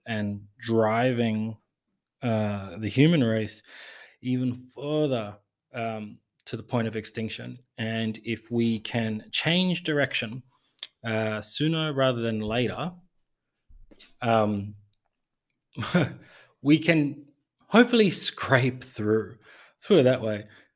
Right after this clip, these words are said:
Uh, uh, judging by the latest climate science,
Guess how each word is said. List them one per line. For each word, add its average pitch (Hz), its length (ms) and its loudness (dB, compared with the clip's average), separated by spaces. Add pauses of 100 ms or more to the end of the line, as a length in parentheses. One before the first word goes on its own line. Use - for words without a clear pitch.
(180)
Uh, 139 300 -2 (880)
uh, 135 240 -8
judging 165 300 2
by 165 100 6
the 139 120 6
latest 127 360 2
climate 113 400 -4
science, 123 680 -8